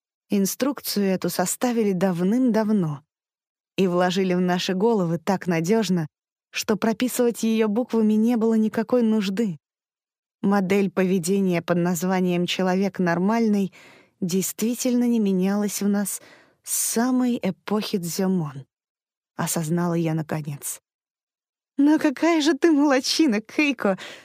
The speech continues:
Столько всего пережила и наконец-то нашла того, кто тебя понимает!» Ну и ну. Сестрёнка восхищается историей, которую сама же и сочинила.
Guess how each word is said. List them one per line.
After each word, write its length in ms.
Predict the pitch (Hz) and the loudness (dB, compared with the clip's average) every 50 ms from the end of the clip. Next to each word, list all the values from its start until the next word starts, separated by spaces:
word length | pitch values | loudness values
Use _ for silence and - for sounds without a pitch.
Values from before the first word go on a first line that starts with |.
| - _ _ - | -20 _ _ -8
Столько 520 | - - - - - 262 254 214 - 233 | -8 -8 -4 -2 0 0 0 0 -2 -2
всего 340 | 190 - - 240 233 247 220 | -2 0 0 2 2 2 2
пережила 580 | - 233 226 233 226 202 247 262 269 277 254 | 2 0 0 2 2 2 0 0 2 2 2
и 60 | 247 247 | 2 2
наконец-то 640 | 247 240 - 262 262 269 294 294 - - - 254 247 | 2 2 2 2 2 2 2 2 0 -2 -2 -2 0
нашла 400 | 226 240 240 - - 277 269 247 | 0 0 -2 -2 -2 -2 -2 0
того, 360 | - 262 247 254 302 339 320 _ _ _ _ _ _ _ - | 0 0 2 2 0 0 -2 _ _ _ _ _ _ _ -10
кто 200 | - - 285 262 | -4 -2 -2 0
тебя 260 | - 277 240 294 302 | 0 2 2 2 2
понимает!» 720 | - 285 269 277 269 247 220 220 214 196 196 - - - _ _ _ _ _ _ _ _ _ _ _ _ _ _ _ _ | 2 2 4 4 4 4 4 2 2 0 -2 -6 -10 -20 _ _ _ _ _ _ _ _ _ _ _ _ _ _ _ _
Ну 220 | 214 185 170 165 180 | -6 -4 -2 -2 -2
и 120 | 175 185 | -2 -2
ну. 260 | 170 156 147 147 143 - _ _ _ _ _ _ _ _ _ _ _ _ _ _ _ | -2 -4 -4 -8 -10 -14 _ _ _ _ _ _ _ _ _ _ _ _ _ _ _
Сестрёнка 680 | - - 196 190 - - 226 226 262 240 233 - 226 | -8 -6 -4 -4 -2 0 0 2 2 2 2 2 0
восхищается 840 | 214 214 - - - 220 - - - 247 247 226 - - - 202 202 | 0 0 -2 -4 -4 -4 -4 -2 -2 0 0 0 -2 -2 -2 -2 -2
историей, 640 | 190 - - - 254 277 269 254 247 240 233 220 - _ _ _ _ _ _ _ _ _ _ | -2 -4 -2 -2 0 0 0 0 0 -2 -2 -4 -8 _ _ _ _ _ _ _ _ _ _
которую 520 | - - - - - 254 269 262 254 247 226 | -8 -6 -4 0 0 2 4 4 2 2 0
сама 480 | - - 226 208 196 202 208 240 254 | 0 0 0 2 2 2 2 0 0
же 160 | 226 233 247 233 | 0 0 0 -2
и 20 | |
сочинила. 800 | - - - 220 - - 240 233 208 170 156 147 143 143 143 | -2 -2 -4 -4 -2 -2 0 0 0 0 -2 -4 -6 -8 -10